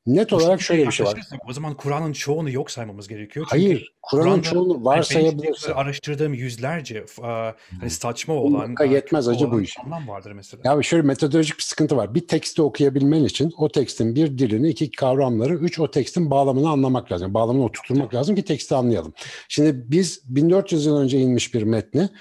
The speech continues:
Speaker 1: bugünün özellikle reddiyici mantığı içerisinden bakarak ya da geleneksel mantığı içerisinden bakarak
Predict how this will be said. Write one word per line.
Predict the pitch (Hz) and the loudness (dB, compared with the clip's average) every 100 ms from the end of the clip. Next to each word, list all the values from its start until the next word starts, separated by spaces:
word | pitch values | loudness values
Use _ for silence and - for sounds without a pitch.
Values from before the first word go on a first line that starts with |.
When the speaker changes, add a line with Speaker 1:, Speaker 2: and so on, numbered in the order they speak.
| - - _ | -20 -20 _
Speaker 1:
bugünün | 117 175 170 127 95 | 0 4 4 4 0
özellikle | 120 131 156 151 160 | -2 0 2 2 4
reddiyici | 143 131 147 180 | 2 2 0 2
mantığı | 170 143 117 | 2 0 0
içerisinden | 123 - 117 127 117 | -2 0 -2 0 -2
bakarak | 110 - 101 90 | -2 -2 -2 -2
ya | 113 | -2
da | 117 | -2
geleneksel | 107 117 123 117 175 | 0 0 0 0 0
mantığı | 196 147 120 | 2 0 0
içerisinden | 123 - 107 110 110 | -4 -4 -6 -4 -4
bakarak | 131 127 123 | -2 -2 -2